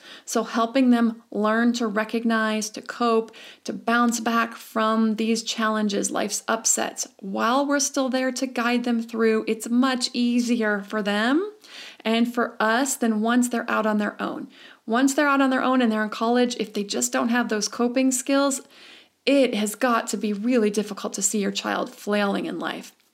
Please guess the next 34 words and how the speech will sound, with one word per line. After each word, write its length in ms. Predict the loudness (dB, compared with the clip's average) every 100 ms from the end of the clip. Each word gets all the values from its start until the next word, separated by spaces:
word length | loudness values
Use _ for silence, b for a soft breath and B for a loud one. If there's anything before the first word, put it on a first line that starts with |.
| _ _ _ _ _ -10
So 120 | -2 2
the 180 | 2
opportunity 640 | 2 2 0 2 2 4 2
to 140 | 2
learn 260 | 0 2 2
these 160 | 0
life 220 | 0 0 0
skills, 460 | -2 -2 -2 -6 B B B B
we're 140 | -2
talking 280 | 0 2 4
about 340 | 4 2 -2 -2
starting 320 | 2 4 2
with 80 | 2
some 220 | -2 -2
basics 600 | 0 -2 0 -4 -6 -6
in 200 | -4 -4
preschool 580 | 0 0 0 -2 -4 -4
of 140 | -6
dressing 520 | -2 -2 0 0 0
and 80 | 0
morning 320 | 0 0 0
routines, 720 | -2 -4 -2 0 0 -2 -6 B B B
to 100 | -2
dealing 440 | 0 2 2 4 2
with 140 | 2
those 220 | 2 0
hard 180 | 0 2
emotions, 640 | 2 2 0 -4 -6 -8 -10 B B -4
taking 420 | 2 2 4 2
on 200 | 4 2
more 240 | 2 2
and 120 | 2 2
more 180 | 0
responsibilities 960 | -2 -2 -2 0 0 0 0 0 0